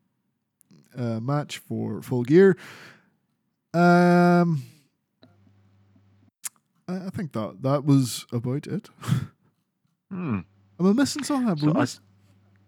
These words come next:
Speaker 2: Lio Rush was with Dante as well.
Speaker 1: Oh, yes, yes, yes. The Lio Rush. Um, so, yeah, they set up a match against the Seidel brothers. Um, so Dante had been tagging with,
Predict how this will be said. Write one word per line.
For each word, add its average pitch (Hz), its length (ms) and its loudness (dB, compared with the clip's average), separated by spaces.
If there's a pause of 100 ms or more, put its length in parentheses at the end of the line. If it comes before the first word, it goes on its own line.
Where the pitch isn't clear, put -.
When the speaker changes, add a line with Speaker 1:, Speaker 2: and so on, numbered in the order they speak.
(440)
Speaker 2:
Lio 135 320 6
Rush 107 380 4
was 110 280 -2
with 101 240 0
Dante 101 400 2
as 95 80 -2
well. 285 140 6
Speaker 1:
Oh, 320 40 8
yes, 196 260 4
yes, 170 200 -2
yes. 165 240 -4
The 151 100 -4
Lio 151 240 2
Rush. 127 680 -6
Um, 120 840 -6 (100)
so, 123 720 -4 (320)
yeah, 151 240 2
they 135 220 4
set 131 240 0
up 123 100 -4
a 127 80 -2
match 123 320 -2
against 117 380 -10
the 123 40 -10
Seidel 120 560 -4
brothers. 131 800 -4
Um, 110 680 -6 (480)
so 117 240 -4 (220)
Dante 127 400 0
had 127 340 -2
been 127 240 -2
tagging 127 480 -4
with, 131 400 -6